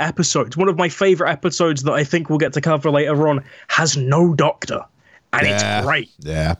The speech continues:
Speaker 1: But it's, it's just everything else has been building to this one moment, and you get the dolly shot and the doors open, and it's, it's such a relief. The way that they, they reveal it by having the Sycorax talk in English is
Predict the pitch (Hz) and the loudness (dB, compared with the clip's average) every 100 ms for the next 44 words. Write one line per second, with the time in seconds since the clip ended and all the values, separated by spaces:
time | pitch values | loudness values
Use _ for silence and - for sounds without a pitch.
0 | _ _ - 165 151 - _ - 175 180 | _ _ -2 0 0 -2 _ -4 -2 -2
1 | - 180 151 - 190 - - _ _ - | -2 -2 -2 0 0 0 -10 _ _ -6
2 | 156 165 196 - 175 170 160 147 143 147 | -2 0 0 0 0 0 -2 -2 -2 0
3 | 131 143 160 170 170 160 147 - 151 147 | 0 0 2 2 2 2 0 0 0 2
4 | 139 151 175 - 165 156 165 185 170 139 | 2 2 0 0 0 2 2 2 0 0
5 | 143 147 160 147 175 165 131 139 143 135 | 0 2 0 0 2 0 0 0 0 0
6 | - 147 156 156 143 151 147 165 156 139 | -2 0 2 2 0 0 2 0 0 -4
7 | - 151 _ 160 185 196 185 - - 220 | -16 -20 _ -4 0 -2 -2 -2 -2 -2
8 | 156 - - - 226 156 - 147 135 127 | -4 -2 0 0 -2 -2 0 0 2 0
9 | 135 135 123 - 160 175 175 165 151 151 | 0 0 -2 0 2 2 2 0 0 0
10 | 151 147 175 160 151 151 135 143 143 135 | 0 -2 -2 -2 0 0 0 0 2 0
11 | 135 139 143 139 135 143 131 135 127 - | 0 0 -2 -2 -2 -2 -2 0 -2 -4
12 | - - - 139 131 127 123 127 - 120 | -10 -8 -2 -2 0 -2 -2 -2 -2 -2
13 | 120 | -2